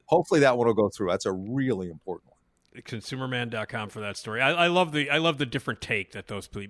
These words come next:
Speaker 2: that, that those companies have on that. Oh, you know. <laughs>
Speaker 1: Every time there's a regulation, the group in question, every time, Nick,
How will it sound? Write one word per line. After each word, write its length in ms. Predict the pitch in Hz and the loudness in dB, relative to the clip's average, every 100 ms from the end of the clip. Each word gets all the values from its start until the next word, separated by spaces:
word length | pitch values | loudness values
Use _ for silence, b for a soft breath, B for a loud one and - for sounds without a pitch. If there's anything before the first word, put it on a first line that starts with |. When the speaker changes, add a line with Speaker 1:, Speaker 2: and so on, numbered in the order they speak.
| - | -12
Speaker 2:
that, 260 | 107 98 | -12 -10
that 160 | 107 92 | -14 -10
those 180 | 104 - | -10 -8
companies 360 | 101 92 90 | -10 -10 -10
have 280 | 101 92 90 | -8 -8 -8
on 160 | 85 82 | -12 -14
that. 180 | 85 - | -14 -6
Oh, 400 | 104 202 85 76 b b | -6 -4 -8 -12 b b
you 100 | 131 | -4
know. 80 | 127 - - - | -4 -6 -20 -8
<laughs> 760 | - - _ - _ _ 170 180 | -8 -8 _ -20 _ _ 0 4
Speaker 1:
Every 320 | 202 226 247 | 4 4 -2
time 280 | - 202 190 | 0 0 2
there's 160 | 175 | 0
a 80 | 156 | 2
regulation, 600 | 143 147 131 123 113 - | 4 4 4 2 2 0
the 80 | 101 | -6
group 280 | 107 131 139 | 0 0 0
in 120 | 147 | -6
question, 560 | - 113 - 110 95 98 _ _ - | 2 2 2 -4 -6 -8 _ _ 2
every 280 | 214 208 175 | 2 4 0
time, 300 | 123 104 87 | 0 0 -2
Nick, 180 | 80 | -8